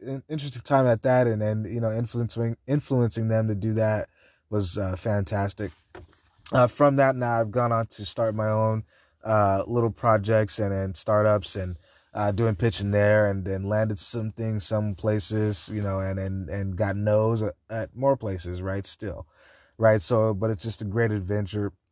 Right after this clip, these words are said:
uh, and one that's still kinda going here, and hopefully, uh, will wrap itself up here soon. Uh, but definitely look forward to, uh, you know, doing some videos on this kinda stuff and going deeper into some of the stuff I had to do, or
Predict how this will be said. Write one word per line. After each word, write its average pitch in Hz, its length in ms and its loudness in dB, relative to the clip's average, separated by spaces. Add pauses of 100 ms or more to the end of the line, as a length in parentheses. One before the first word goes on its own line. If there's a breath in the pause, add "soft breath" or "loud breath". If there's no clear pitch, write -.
(600)
uh, 107 360 4
and 110 220 0
one 117 220 2
that's 107 200 0
still 120 300 -2
kinda 101 280 -6
going 101 320 -2
here, 101 260 0
and 95 80 -4
hopefully, 107 480 -2
uh, 87 120 -2
will 92 180 -6
wrap 98 280 -2
itself 90 420 -8
up 95 220 -4
here 87 160 -10
soon. 95 420 -6 (520 soft breath)
Uh, 110 240 4
but 101 180 -2
definitely 127 460 2
look 110 160 -2
forward 101 340 -2
to, 95 320 -6
uh, 87 360 -4 (120)
you 104 100 -10
know, 101 140 -6
doing 110 260 -4
some 101 240 -4
videos 95 520 0
on 92 180 -4
this 95 240 -4
kinda 98 220 -6
stuff 98 300 -8
and 92 220 -8
going 104 240 -2
deeper 98 360 -4
into 98 120 -4
some 104 200 -4
of - 20 -2
the 98 60 -4
stuff 101 260 -6
I 101 60 -2
had 98 80 -2
to 95 80 -4
do, 104 260 -2
or 92 320 -4